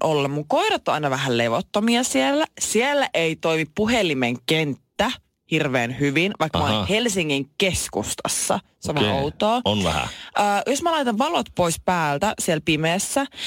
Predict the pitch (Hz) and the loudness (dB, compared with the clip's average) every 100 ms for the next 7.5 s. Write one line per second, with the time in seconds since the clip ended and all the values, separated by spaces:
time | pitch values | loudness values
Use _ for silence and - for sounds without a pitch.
0 | - 320 415 269 262 302 339 254 208 220 | -6 0 0 2 0 0 0 0 0 0
1 | 226 254 - 403 143 - _ 76 78 262 | -2 -4 -2 0 0 -4 _ -2 0 0
2 | 277 214 254 277 440 262 196 240 254 - | 0 2 0 0 0 0 0 -2 -2 -4
3 | 156 - 165 147 233 285 285 214 220 233 | -4 -2 0 0 0 0 0 0 0 0
4 | 175 120 - 170 117 - - - 180 175 | 0 -4 -2 -2 0 -2 -2 -2 -2 0
5 | 180 202 202 214 - 311 311 180 185 - | -2 0 -2 -2 -2 0 2 0 -2 -2
6 | 254 196 156 160 170 165 208 202 147 143 | 0 0 0 -2 -2 0 0 0 -4 0
7 | 170 151 131 - | 0 2 0 -4